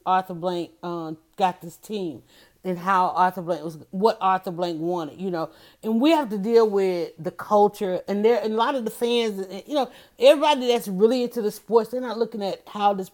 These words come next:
really plays into the culture of the city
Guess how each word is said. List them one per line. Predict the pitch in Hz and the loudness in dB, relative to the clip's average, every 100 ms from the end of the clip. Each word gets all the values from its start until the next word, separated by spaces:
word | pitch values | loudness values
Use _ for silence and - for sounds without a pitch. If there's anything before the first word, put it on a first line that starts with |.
| - | -4
really | 196 208 | -2 -2
plays | 202 190 170 | -4 -4 -4
into | 180 196 175 - - _ | -6 -8 -8 -12 -20 _
the | 180 | -10
culture | - 226 214 220 | 0 2 2 0
of | 185 170 | -2 -4
the | |
city | - - 226 156 | -6 -4 -4 -6